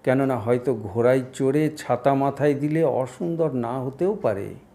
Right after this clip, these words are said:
এ-, এদিকে আবার ঘোড়া চালাবারও অসুবিধে হতে পারে, কিন্তু, কিন্তু আমার মতে ওটা অসঙ্গত। ঘোড়ায় চড়ার সঙ্গে পৌরুষের একটা অ্যাসোসিয়েশন আছে,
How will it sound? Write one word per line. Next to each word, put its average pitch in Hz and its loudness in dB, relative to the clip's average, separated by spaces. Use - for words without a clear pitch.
এ-, - -4
এদিকে 185 6
আবার 156 6
ঘোড়া 139 6
চালাবারও 185 6
অসুবিধে 135 4
হতে 117 -8
পারে, 92 -12
কিন্তু, 143 -2
কিন্তু 135 0
আমার 127 -2
মতে 180 2
ওটা 147 -2
অসঙ্গত। 110 -2
ঘোড়ায় 214 4
চড়ার 156 4
সঙ্গে 202 0
পৌরুষের 180 2
একটা 139 -4
অ্যাসোসিয়েশন 120 -4
আছে, - -16